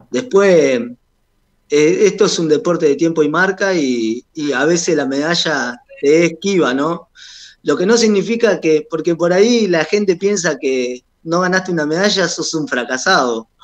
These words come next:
o po-, o fracasaste como deportista. Y, y la verdad que detrás de, de cada,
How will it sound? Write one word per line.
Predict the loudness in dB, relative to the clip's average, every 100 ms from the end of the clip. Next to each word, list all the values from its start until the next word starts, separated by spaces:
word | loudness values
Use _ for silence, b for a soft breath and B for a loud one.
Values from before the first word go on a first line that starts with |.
| B _
o | -8
po-, | -6 -4
o | -4 -2
fracasaste | -4 -2 -2 0 0
como | -2 0
deportista. | -2 -2 0 2 0 -2 -10 -12 B B B B B 0
Y, | 2 2 0 -4 _
y | -2
la | 2 4
verdad | 4 4 2 -2
que | 2 4 4 4 0 -4 -12 _ _ _ b b b
detrás | 0 2 4 4 4
de, | 4 4 4 2 2
de | 0 -2
cada, | 0 2 2 2 0 -4 -6 -8 -12